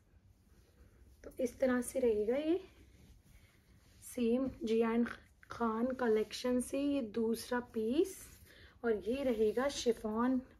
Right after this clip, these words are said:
बैम्बर शिफॉन में इसका दुपट्टा। ये देखें आप,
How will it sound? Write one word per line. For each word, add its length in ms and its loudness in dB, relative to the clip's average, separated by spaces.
बैम्बर 420 -2
शिफॉन 480 -4
में 180 2
इसका 260 -4
दुपट्टा। 680 -2
ये 60 0
देखें 340 -6
आप, 280 -14